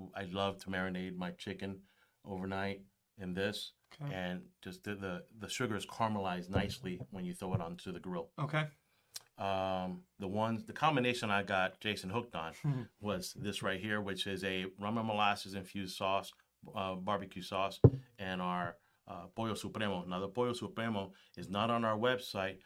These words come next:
Speaker 1: because it's the next product we're gonna launch.
Speaker 2: Uh-huh.
Speaker 1: Uh, so we're very excited about that 'cause, again, it did hook you.
Speaker 2: Oh, <laughs> it did. It did.
Speaker 1: If you like ribs,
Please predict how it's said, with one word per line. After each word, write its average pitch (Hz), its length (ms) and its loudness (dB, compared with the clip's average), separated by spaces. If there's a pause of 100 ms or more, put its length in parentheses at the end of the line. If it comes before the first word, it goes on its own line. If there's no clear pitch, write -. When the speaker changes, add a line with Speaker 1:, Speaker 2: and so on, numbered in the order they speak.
(220)
Speaker 1:
because 92 280 -4
it's 87 100 -6
the 92 100 -4
next 98 280 -2
product 101 360 0
we're 95 120 -6
gonna 90 180 -4
launch. 87 460 -6
Speaker 2:
Uh-huh. 156 360 4 (220)
Speaker 1:
Uh, 90 360 2 (960)
so 95 300 -2
we're 95 260 -4
very 110 320 4
excited 104 320 2
about 92 300 -2
that 98 200 0
'cause, 92 200 -4
again, 90 320 -2
it 95 180 -8
did 104 180 -4
hook 120 240 -2
you. - 160 -12
Speaker 2:
Oh, 170 240 10
<laughs> - 20 8
it 165 320 6
did. 160 240 8 (340)
It 156 220 2
did. 151 220 2 (320)
Speaker 1:
If - 180 -8
you 113 80 2
like 139 240 10
ribs, 147 460 4